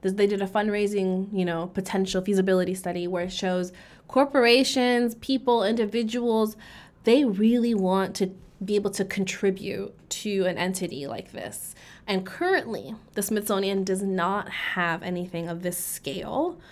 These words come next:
that, um, honors American Latino contributions. So if you are Coca-Cola and you want to contribute money, and Pepsi and others who did give money, for example, to the African American Museum,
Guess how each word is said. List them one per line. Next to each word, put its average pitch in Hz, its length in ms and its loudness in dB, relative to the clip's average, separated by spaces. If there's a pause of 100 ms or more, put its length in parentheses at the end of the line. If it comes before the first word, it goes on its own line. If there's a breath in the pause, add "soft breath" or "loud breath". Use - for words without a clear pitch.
(280 loud breath)
that, 190 580 4 (160)
um, 165 320 -2
honors 196 480 2
American 185 380 2
Latino 185 380 0
contributions. 196 1080 -2 (260 loud breath)
So - 220 0
if 190 200 -2
you 269 140 2
are 208 360 4 (100)
Coca-Cola 196 880 -2 (120)
and 202 200 2
you 208 100 0
want 196 180 -8
to 180 60 -8
contribute 180 480 -8
money, 185 300 -6
and 175 160 -6
Pepsi 175 360 -6
and 170 100 -6
others 175 260 -2
who 185 80 -6
did 185 260 0
give 180 180 0
money, 175 220 -2
for 175 140 -6
example, 175 420 -2
to 175 120 -6
the 175 100 -2
African 160 340 -6
American 190 400 -2
Museum, 175 500 -8